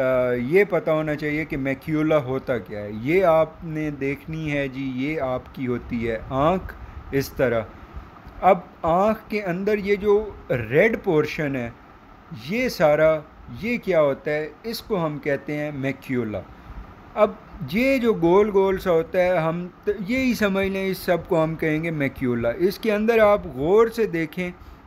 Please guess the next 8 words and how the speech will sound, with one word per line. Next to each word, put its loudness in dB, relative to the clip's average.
तो -2
आपको 2
ब्लड 0
वेसल्स 0
नज़र -2
आ -4
रही -8
होंगी, -8